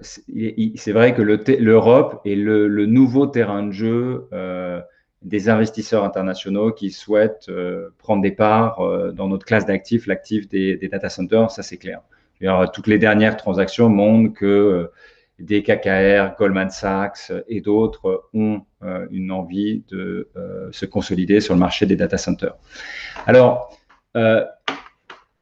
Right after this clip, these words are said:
qu'est-ce que ça nous dit ? Ça nous dit qu'effectivement, il y a des quan-, une quantité phénoménale d'argent qui est investie, euh, dans les data centers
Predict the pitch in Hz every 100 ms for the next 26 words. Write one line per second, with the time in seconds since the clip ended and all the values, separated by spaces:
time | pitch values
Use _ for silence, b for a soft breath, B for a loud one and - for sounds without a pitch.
0 | - - 175 175 151 - 151 139 107 107
1 | 113 123 139 190 143 120 120 127 151 147
2 | 104 101 131 135 117 123 117 - 120 107
3 | - _ - 156 147 139 131 120 110 101
4 | 92 107 104 - 95 95 92 101 98 -
5 | 110 98 - 98 92 98 98 92 90 90
6 | 92 95 101 98 131 156 151